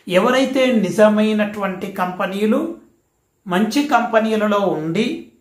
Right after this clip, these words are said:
Network మార్కెటింగ్నే కెరియర్గా ఎన్నుకొని ఎలాగైనా network మార్కెటింగ్లో తిరిగి విజయం సాధించాలనుకుంటున్నారో, అలాంటి వారికి ఈ,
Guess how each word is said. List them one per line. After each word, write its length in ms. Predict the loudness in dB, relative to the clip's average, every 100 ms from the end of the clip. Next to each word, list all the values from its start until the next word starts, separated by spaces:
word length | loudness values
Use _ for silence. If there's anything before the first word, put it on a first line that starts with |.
| _ _ -4
Network 480 | -4 2 4 6 4
మార్కెటింగ్నే 1000 | 2 2 2 -2 -6 -2 0 0 -2 -2
కెరియర్గా 580 | -2 0 0 2 4 2
ఎన్నుకొని 680 | 2 -2 -2 -2 -2 -2 -8 -16 _ _ _ _ -2
ఎలాగైనా 760 | 4 6 6 4 4 4 2
network 440 | 0 -4 -4 -4
మార్కెటింగ్లో 960 | -2 0 0 -2 -4 -6 -4 -2 -2 -4 -12 -8
తిరిగి 600 | -4 -2 0 0 -2 -6 -8
విజయం 420 | -6 -2 -2 -2
సాధించాలనుకుంటున్నారో, 1800 | -6 -2 2 2 0 -2 0 2 2 -2 -4 -6 -6 -2 0 2 0 -4 -10 -20 _ 0
అలాంటి 540 | 4 4 4 0 -2
వారికి 880 | 0 2 2 0 -4 -4 -2 -6 -12 _
ఈ, 220 | -14 -12